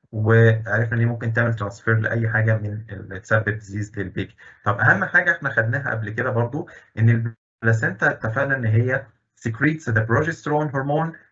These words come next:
at the beginning of fourth month of the pregnancy.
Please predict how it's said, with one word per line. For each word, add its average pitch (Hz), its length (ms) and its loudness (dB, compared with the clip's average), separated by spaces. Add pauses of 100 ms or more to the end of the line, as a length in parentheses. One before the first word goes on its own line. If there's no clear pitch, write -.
at 110 120 2
the 107 80 2
beginning 139 480 -2
of 113 80 -4
fourth 131 540 2
month 120 480 0
of 98 200 -10
the - 40 0 (180)
pregnancy. 113 560 2